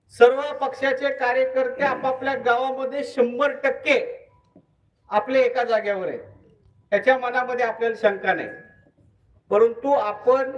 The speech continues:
ही ताकद येणाऱ्या पाच सहा दिवसामध्ये टिकवणं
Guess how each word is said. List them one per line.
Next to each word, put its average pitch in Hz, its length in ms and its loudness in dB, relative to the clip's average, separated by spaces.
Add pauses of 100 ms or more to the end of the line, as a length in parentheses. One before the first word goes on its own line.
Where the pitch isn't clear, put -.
ही 233 100 -2
ताकद 240 600 2
येणाऱ्या 214 400 0
पाच 202 300 -4
सहा 214 100 4
दिवसामध्ये 208 560 -2
टिकवणं 208 560 4